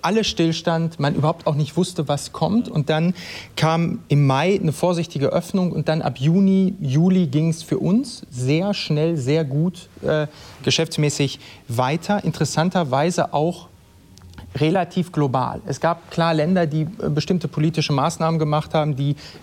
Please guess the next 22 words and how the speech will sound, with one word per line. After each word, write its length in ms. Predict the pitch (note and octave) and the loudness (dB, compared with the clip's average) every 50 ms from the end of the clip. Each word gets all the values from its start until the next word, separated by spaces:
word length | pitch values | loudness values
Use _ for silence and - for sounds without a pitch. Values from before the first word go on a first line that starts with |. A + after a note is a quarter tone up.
| D3+ | -4
das 200 | - D#3 C#3+ - | -2 -2 -2 -2
erschweren, 680 | - - C#3+ - - - C3 C3+ D3+ E3+ - G3+ G3 | -2 -2 -2 0 0 0 2 2 2 2 2 2 2
das 160 | E3+ E3+ E3+ - | 2 0 -2 -2
Verkaufen. 600 | - E3+ - - - E3+ F3+ F3+ - G3 G3 G#3+ - - - - - - - - - - | -4 -6 -4 -2 -2 -2 -2 -2 -2 -2 -2 -2 -4 -10 -18 -18 -18 -18 -20 -10 -4 -2
Aber 340 | D3+ D3+ D3 D3+ D3 C3+ | 0 0 2 2 0 0
wir 220 | B2+ D3 F3 F3 D#3 | 0 0 0 0 0
haben 260 | G3 G3 F#3+ G3 E3 | 0 0 0 0 0
gesehen, 380 | - D#3+ C3+ C#3 C#3 D#3+ F3 D#3+ | 0 0 0 2 2 2 2 2
dass 240 | D3+ C#3+ - - | 0 -2 -4 -4
global, 720 | - D3 C#3+ C#3 A#2+ A#2+ B2 B2+ C#3+ D#3+ F3+ F#3+ G3 - - - | 0 0 2 2 2 0 -2 -2 -2 -2 -2 -2 -2 -2 -2 -2
äh, 260 | E3 D#3 D#3 D#3 D#3 | -2 0 0 0 0
die 200 | C#3 - - D3+ | -2 -2 -2 -2
Begeisterung 680 | C3 C#3+ C3 - C3+ B2+ E3+ - - - F3 D3+ E3+ E3+ | 0 0 0 0 0 0 -2 -2 -2 -2 -2 0 0 0
für 140 | - - - | 0 -2 -2
alles, 280 | - F3+ F#3+ F#3 - - | 0 0 0 0 0 0
was 200 | D#3 D#3 - - | -2 -2 -2 -4
in 160 | - D3+ D3 | -2 -2 0
die 100 | C#3+ C#3+ | 0 2
Richtung 380 | C3+ D#3 D3 - E3 D3+ D3 - | 0 0 0 0 -2 -2 -2 -2
zu 160 | - C#3+ C3 | -2 -2 0
Hause 380 | C3 D3 E3+ F3+ F3 E3+ E3+ D3+ | 0 0 0 0 0 0 -2 -2
bleiben, 580 | C3+ C#3+ D3 D3+ D#3 D#3 D3+ D3+ D3+ D3+ D3 | 0 0 0 2 2 0 0 0 0 -2 -2